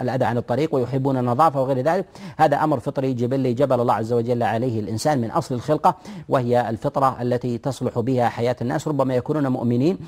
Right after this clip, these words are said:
وربما لا يكونون مؤمنين، وهذا أمر ظاهر له أدلته وله، وله بيانه. لهذا نقول الإسلام لا يمكن أن يدخل إليه إلا من باب واحد، وهو، وهو التوحيد.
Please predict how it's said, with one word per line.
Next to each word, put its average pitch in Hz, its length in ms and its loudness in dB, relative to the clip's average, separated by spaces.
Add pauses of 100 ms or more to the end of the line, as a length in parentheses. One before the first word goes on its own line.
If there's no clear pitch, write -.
(220)
وربما 131 500 2
لا 131 140 4
يكونون 120 420 0
مؤمنين، 123 540 0
وهذا 131 480 2 (120)
أمر 135 200 2
ظاهر 127 420 2
له 120 260 0
أدلته 120 400 -2
وله، 123 200 2
وله 131 400 2
بيانه. 131 360 4 (400)
لهذا 175 260 4
نقول 196 260 2
الإسلام 175 520 0
لا 147 120 2
يمكن 160 280 2
أن 147 100 2
يدخل 147 320 0
إليه 143 320 2
إلا 143 160 2
من 127 100 0
باب 127 260 2
واحد، 120 340 2
وهو، 139 360 2 (100)
وهو 135 380 4
التوحيد. 147 400 0